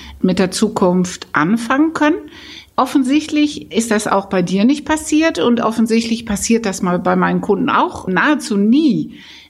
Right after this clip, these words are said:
Einmal meine Frage, hätte man es anders machen können? Wäre dann vielleicht ein anderer Ausgang möglich gewesen? Oder hättest du alles so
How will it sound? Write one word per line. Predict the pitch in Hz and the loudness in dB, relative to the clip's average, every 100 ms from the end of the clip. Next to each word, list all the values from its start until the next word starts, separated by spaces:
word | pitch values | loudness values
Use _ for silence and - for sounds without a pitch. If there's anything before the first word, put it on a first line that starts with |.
| _ | _
Einmal | - 190 180 185 | -4 -2 -2 -2
meine | 262 180 180 | 0 0 0
Frage, | - 175 175 165 160 151 - - _ | -2 -2 -2 0 0 0 -6 -20 _
hätte | - 147 151 170 | -4 0 0 2
man | 254 277 294 | 2 4 4
es | 311 - - - _ | 2 -2 -14 -18 _
anders | - 302 311 | -2 0 0
machen | 285 285 294 269 | 0 0 2 0
können? | - 247 254 311 - - - - - | 0 0 2 0 -2 -16 -20 -18 -6
Wäre | 180 185 185 185 | 0 2 2 2
dann | 175 175 | 2 0
vielleicht | - 170 175 - | 0 -2 -2 -2
ein | 165 151 | -2 0
anderer | 156 170 208 247 269 254 - | 0 -2 0 2 2 0 -2
Ausgang | 170 220 240 349 392 - - | 0 0 0 -4 -4 -8 -2
möglich | 277 285 311 330 320 | 0 2 0 -4 -4
gewesen? | 311 302 302 311 320 453 415 - | -2 0 2 0 -2 -6 -14 -4
Oder | - 269 262 254 254 247 - - - - | 0 2 4 2 2 -2 -8 -20 -20 -4
hättest | 220 214 202 - | -2 0 -2 0
du | 202 180 | 2 2
alles | - 190 240 240 | 0 0 0 0
so | 214 208 202 202 | 2 4 4 2